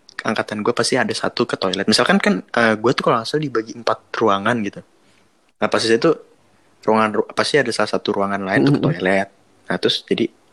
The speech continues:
Speaker 1: kita pasti ketemu di toilet. Nah, baru tuh ritual. Atau enggak, bahkan, eh, pasti ada salah, pasti salah
Speaker 2: Gila
Speaker 1: satu
Speaker 2: sih.
Speaker 1: angkatan gue tuh nggak s-, ini, taruh buku di toilet.
Speaker 2: Ah,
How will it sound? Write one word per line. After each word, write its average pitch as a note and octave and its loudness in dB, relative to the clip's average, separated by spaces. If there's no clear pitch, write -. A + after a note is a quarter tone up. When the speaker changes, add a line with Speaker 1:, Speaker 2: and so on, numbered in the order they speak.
Speaker 1:
kita - 0
pasti D3+ 2
ketemu E3 4
di C#3+ -6
toilet. C#3 4
Nah, F#2+ -4
baru G#2+ 0
tuh G#2+ -4
ritual. F#2+ -2
Atau A2+ 2
enggak, B2+ 2
bahkan, F3 2
eh, A#2+ 0
pasti E3 0
ada D3+ -4
salah, A2+ 2
pasti - -4
salah C#3 2
Speaker 2:
Gila C3 6
Speaker 1:
satu C3 4
Speaker 2:
sih. C3 2
Speaker 1:
angkatan A2 -6
gue A#2 0
tuh F3 -4
nggak A2+ 0
s-, - 0
ini, B2 -4
taruh A#2 4
buku A#2+ -2
di - -4
toilet. G#2+ 0
Speaker 2:
Ah, D#3 2